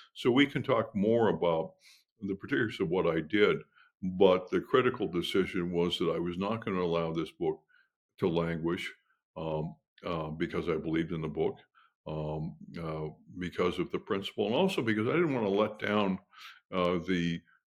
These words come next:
uh, fifty or more interviewees who shared with me their own lived experience and trusted me to translate it. So,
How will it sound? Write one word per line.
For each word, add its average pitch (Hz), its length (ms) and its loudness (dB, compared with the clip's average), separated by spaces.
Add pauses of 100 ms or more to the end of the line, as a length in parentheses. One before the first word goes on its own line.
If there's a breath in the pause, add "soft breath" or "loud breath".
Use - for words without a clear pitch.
(340)
uh, 98 60 -6
fifty 110 640 0 (100)
or 95 380 2
more 104 360 4
interviewees 98 720 2
who 95 280 -2 (220)
shared 120 420 2
with 101 200 0
me 110 180 2
their 92 240 2
own 120 260 2
lived 95 300 0
experience 80 680 -6 (600 soft breath)
and 95 420 2 (120)
trusted - 520 0
me 95 120 2
to 87 100 -2
translate 87 540 -6
it. - 140 -10
So, - 400 -6